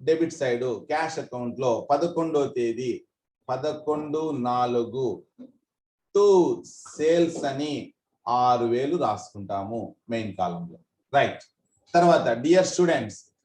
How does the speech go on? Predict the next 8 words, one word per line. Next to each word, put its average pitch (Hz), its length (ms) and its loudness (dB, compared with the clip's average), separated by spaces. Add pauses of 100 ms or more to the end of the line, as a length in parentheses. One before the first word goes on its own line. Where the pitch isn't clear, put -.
(220)
cash 180 340 2 (140)
received 160 380 -2
from 160 160 -6
సురేష్. 110 420 -8 (1300)
రిసీవ్ 180 400 0
చేసుకున్నాం 160 440 0
సురేష్ 147 420 -2
నుంచి. - 300 -12